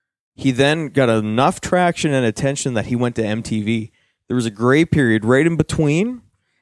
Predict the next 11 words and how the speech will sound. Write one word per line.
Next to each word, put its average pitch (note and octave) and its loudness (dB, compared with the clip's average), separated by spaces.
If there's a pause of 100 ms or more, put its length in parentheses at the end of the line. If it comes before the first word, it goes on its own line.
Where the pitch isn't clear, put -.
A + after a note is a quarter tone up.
(100)
He F#3 0
came E3+ 2
to C#3+ 4
Halifax B2+ 0
and A2 -4
he B2 -2
was A2+ 0
on G#2+ -2
breakfast A2+ -2
television. D3 0 (1200)
And G#2 0